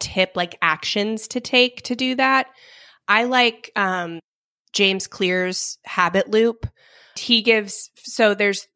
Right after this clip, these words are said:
cue is the first thing that triggers a habit. And there are five kind of different cues. Those five cues can be triggering the habit of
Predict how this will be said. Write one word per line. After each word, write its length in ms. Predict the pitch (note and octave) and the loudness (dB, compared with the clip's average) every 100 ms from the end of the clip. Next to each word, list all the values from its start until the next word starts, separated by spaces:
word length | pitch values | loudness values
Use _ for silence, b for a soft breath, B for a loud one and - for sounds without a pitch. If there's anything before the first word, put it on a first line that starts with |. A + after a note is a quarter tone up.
| - | -14
cue 380 | - C#4 C4 G#3 | -2 2 2 0
is 140 | F3+ | -4
the 100 | - | -8
first 300 | - G3 F#3 | -6 -4 -4
thing 140 | F#3+ F#3 | -6 -8
that 100 | - | -8
triggers 340 | G3 F#3 F3+ | -8 -6 -8
a 40 | F#3 | -6
habit. 480 | - E3+ F#3+ A3+ - - | -2 2 4 2 0 -6
And 160 | G3 G3 | -4 -2
there 160 | F#3 | -2
are 100 | F3 | -4
five 640 | F3 - G3 F#3 F#3 F3+ - _ _ _ _ _ _ | -6 2 4 6 4 0 -8 _ _ _ _ _ _
kind 200 | - G3+ | -4 -2
of 160 | F3+ - | -2 0
different 520 | G3 - G#3+ F#3+ - | -2 0 -2 -2 -4
cues. 760 | - G3+ F3+ F#3+ C#4 D#4+ - - _ _ _ _ _ _ _ - | -10 -4 -2 0 0 0 -2 -8 _ _ _ _ _ _ _ -20
Those 420 | G3 A3 A3 A3+ - | -2 4 4 2 0
five 320 | A#3 G#3+ G#3+ | 2 0 -2
cues 340 | - G#3+ G3 | -4 -2 -2
can 220 | - G#3 | -4 -6
be 460 | F#3+ F#3 F#3 F3+ - _ _ _ - | -6 -6 -4 -6 -8 _ _ _ -10
triggering 480 | - G#3+ G3+ F#3+ F3+ | 0 0 2 0 0
the 60 | |
habit 400 | E3 F#3+ F#3 F#3 | -2 0 2 2
of 200 | F3 E3 | 0 -6